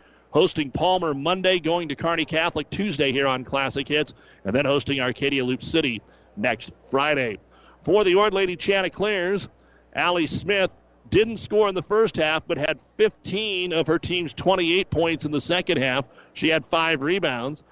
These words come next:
Delaney Fay had three points in the second half, but she had eighteen in the first half. She hit a total of four three-pointers. She ends up with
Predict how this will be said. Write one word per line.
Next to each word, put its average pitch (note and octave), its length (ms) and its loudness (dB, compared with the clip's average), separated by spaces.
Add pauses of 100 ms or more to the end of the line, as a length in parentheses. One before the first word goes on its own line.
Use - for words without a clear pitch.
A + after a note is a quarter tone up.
(180)
Delaney F3 380 0
Fay F#3+ 320 2
had D#3 240 -2
three G3+ 260 -2
points E3 400 -2
in D3 60 -4
the D3 100 -4
second - 360 0
half, D#3 340 0
but F3+ 120 -2
she F3 140 0
had E3+ 220 0
eighteen G3 720 -2
in F3 240 -4
the C#3+ 80 -4
first G#3 400 4
half. C#3+ 320 -2 (240)
She D3+ 180 0
hit D#3 160 2
a C#3+ 40 0
total D#3+ 340 2
of C3 80 -6
four F#3 280 2
three-pointers. D#3 800 0 (220)
She E3+ 240 0
ends D#3+ 180 0
up D#3 160 2
with C#3+ 200 0